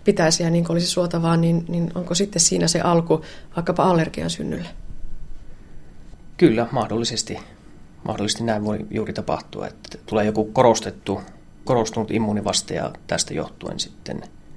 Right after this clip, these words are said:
Speaker 2: sitten se ilmenee allergiana myöhemmässä vaiheessa.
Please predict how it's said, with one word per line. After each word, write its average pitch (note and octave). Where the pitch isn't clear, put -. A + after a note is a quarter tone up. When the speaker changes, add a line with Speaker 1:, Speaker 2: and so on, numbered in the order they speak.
Speaker 2:
sitten -
se -
ilmenee -
allergiana -
myöhemmässä -
vaiheessa. -